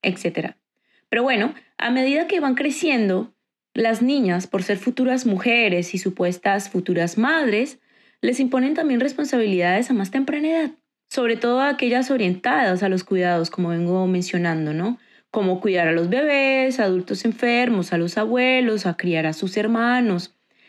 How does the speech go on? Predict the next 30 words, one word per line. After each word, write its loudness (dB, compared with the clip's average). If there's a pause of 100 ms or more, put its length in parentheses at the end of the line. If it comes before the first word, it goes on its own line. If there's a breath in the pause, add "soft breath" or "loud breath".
(140 soft breath)
Eh, 0
son -2
responsables 0
de 2
las -2
tareas 0
para 0
buscar -2
el 2
agua, 2
para 0
cocinar, 0 (340 loud breath)
comprar 0
alimentos, 0 (460)
ser 0
atractivas, 0
ser -2
limpias, 0
obedientes, 0 (300 loud breath)
además 2
de 0
tener 2
la 2
re-, 2 (300)
responsabilidad 0
escolar 0
en 0
muchos -2
casos, -6
¿no? -2